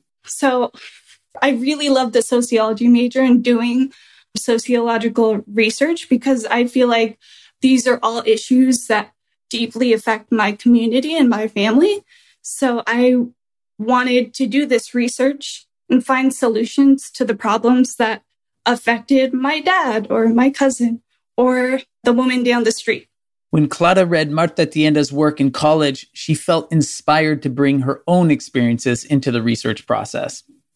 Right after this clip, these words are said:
Speaker 1: She has a very persuasive manner of writing, and she's just so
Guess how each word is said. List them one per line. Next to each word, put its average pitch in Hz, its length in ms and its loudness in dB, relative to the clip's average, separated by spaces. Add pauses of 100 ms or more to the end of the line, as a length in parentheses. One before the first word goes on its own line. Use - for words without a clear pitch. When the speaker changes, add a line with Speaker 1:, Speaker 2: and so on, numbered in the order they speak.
Speaker 1:
She - 140 -4
has 330 140 2
a 370 80 -2
very 269 340 0
persuasive 226 960 0
manner 226 380 2
of 196 120 -4
writing, 262 460 0
and 226 160 0
she's 254 320 0
just - 240 -4
so 240 240 0